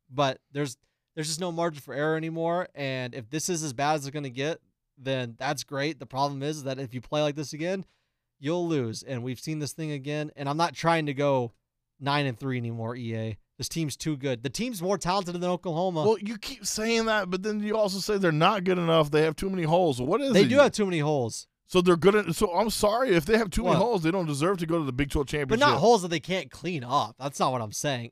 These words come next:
Speaker 1: I'm
Speaker 2: You
Speaker 1: saying
Speaker 2: see,
Speaker 1: as
Speaker 2: that's the problem with
Speaker 1: What?
Speaker 2: you. One, one second you're like, "Man,
Speaker 1: You do
Speaker 2: no,
Speaker 1: it.
Speaker 2: this team is not Texas back. They don't deserve to be
Speaker 1: I've
Speaker 2: there."
Speaker 1: never, no, I
Speaker 2: But
Speaker 1: don't
Speaker 2: then
Speaker 1: think,
Speaker 2: you're like, "We're
Speaker 1: no.
Speaker 2: done with nine and three."
Speaker 1: I don't
Speaker 2: We
Speaker 1: think
Speaker 2: don't,
Speaker 1: any
Speaker 2: we're,
Speaker 1: Texas
Speaker 2: we're
Speaker 1: team is back until they win the whole thing. I'm saying this team has holes that,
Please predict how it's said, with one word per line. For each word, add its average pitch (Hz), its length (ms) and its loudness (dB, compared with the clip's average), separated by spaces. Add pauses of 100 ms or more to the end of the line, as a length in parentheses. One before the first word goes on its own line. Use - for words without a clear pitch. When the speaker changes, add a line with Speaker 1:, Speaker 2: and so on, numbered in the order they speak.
Speaker 1:
I'm 143 60 -6
Speaker 2:
You - 40 -6
Speaker 1:
saying 156 220 -2
Speaker 2:
see, 151 60 -2
Speaker 1:
as - 80 0
Speaker 2:
that's 302 120 -4
the 349 100 -10
problem 208 380 -2
with 180 80 0
Speaker 1:
What? 135 140 4
Speaker 2:
you. 117 80 0 (260)
One, 220 420 2
one 214 280 2
second 214 380 -2
you're 175 140 2
like, 139 360 6 (240)
"Man, 170 560 8
Speaker 1:
You - 40 6
do 135 100 8
Speaker 2:
no, 339 200 12
Speaker 1:
it. 170 280 6 (120)
Speaker 2:
this 185 200 4
team 208 440 2
is 127 160 0
not 165 300 6
Texas 208 400 2
back. 175 320 4
They 123 100 0
don't 175 240 2
deserve 196 300 0
to 190 80 -2
be 175 40 4
Speaker 1:
I've 226 160 8
Speaker 2:
there." 302 180 10
Speaker 1:
never, 277 140 4
no, 269 220 6
I 147 40 0
Speaker 2:
But - 20 -12
Speaker 1:
don't 247 140 4
Speaker 2:
then 302 80 6
Speaker 1:
think, - 100 4
Speaker 2:
you're 170 80 6
like, 156 180 8
"We're 180 120 8
Speaker 1:
no. 220 140 10
Speaker 2:
done 220 220 8
with 196 100 4
nine 156 260 0
and 143 140 -10
three." 151 300 0
Speaker 1:
I 185 120 4
don't 247 120 6
Speaker 2:
We 214 80 6
Speaker 1:
think 220 140 6
Speaker 2:
don't, 214 60 8
Speaker 1:
any 269 100 4
Speaker 2:
we're, 262 60 2
Speaker 1:
Texas 196 340 6
Speaker 2:
we're 190 120 -2
Speaker 1:
team 180 100 2
is 127 100 -2
back 117 420 -2
until 170 260 2
they 185 80 2
win 175 200 0
the 151 80 2
whole 156 140 0
thing. 147 320 -4
I'm 254 240 2
saying 180 260 0
this 156 100 -2
team 196 180 -4
has 175 240 2
holes 175 300 0
that, 143 240 -2